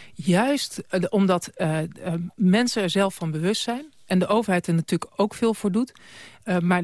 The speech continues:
als, als de betrokkenheid van mensen hier gewoon in Nederland... bij, bij dit soort, eh, bij dit soort ziekten er zijn, dan kom je veel verder, eh, dan als je alleen maar, eh, eh, de, de overheid het werk ge-, laat doen. Ik hoorde iemand een mooie beeldspraak gebruiken...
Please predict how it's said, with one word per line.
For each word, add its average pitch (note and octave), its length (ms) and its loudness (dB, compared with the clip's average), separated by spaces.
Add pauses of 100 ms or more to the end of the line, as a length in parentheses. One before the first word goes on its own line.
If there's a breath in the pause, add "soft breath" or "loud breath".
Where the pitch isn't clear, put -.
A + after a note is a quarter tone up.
als, - 220 -2
als F#3 180 0
de F3 80 0
betrokkenheid G3+ 540 0
van E3+ 120 2
mensen F#3 300 2
hier F3+ 100 0
gewoon D#3+ 200 -4
in D#3 100 -2
Nederland... F#3 420 2
bij, D#3+ 280 -2
bij E3+ 260 -2
dit F3 140 0
soort, - 300 -4
eh, D#3+ 120 0 (120)
bij E3 200 0
dit F3+ 180 0
soort - 220 -2
ziekten F#3+ 320 0
er D#3 80 -2
zijn, F3 280 2 (280 loud breath)
dan F3+ 140 0
kom G#3 180 2
je F3 80 4
veel A#3 280 2
verder, F#3+ 400 0 (320 loud breath)
eh, E3+ 260 -2
dan F3 300 2
als F3 240 0
je D#3 280 0
alleen E3+ 340 2
maar, D#3 320 0
eh, D3 320 -2
eh, E3 480 -4
de, E3+ 140 0
de E3 120 2
overheid F3 400 0
het D#3+ 120 -4
werk G3 240 2
ge-, - 220 -8
laat D3 220 -2
doen. D3+ 200 -2
Ik - 240 -6
hoorde F#3 320 2
iemand G3+ 420 0
een E3+ 140 -2
mooie G3 280 4
beeldspraak G#3 500 -2
gebruiken... F#3 480 -2